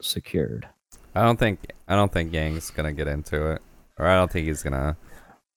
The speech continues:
Speaker 1: Uh, yeah, I mean, well, the, I mean, that's the sad thing about this shit. Like,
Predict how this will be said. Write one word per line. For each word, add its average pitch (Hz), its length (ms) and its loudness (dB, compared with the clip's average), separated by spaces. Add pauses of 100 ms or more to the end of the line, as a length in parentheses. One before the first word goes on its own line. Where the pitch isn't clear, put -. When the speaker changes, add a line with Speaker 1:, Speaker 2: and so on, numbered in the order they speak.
(880)
Speaker 1:
Uh, 147 400 8
yeah, 156 120 6
I 160 40 8
mean, 170 240 10
well, 170 100 6
the, 202 100 8
I 185 140 8
mean, 190 160 6
that's 190 200 4
the 165 60 8
sad 113 280 6
thing 113 120 8
about 113 200 6
this 107 120 2
shit. - 220 6
Like, 110 280 4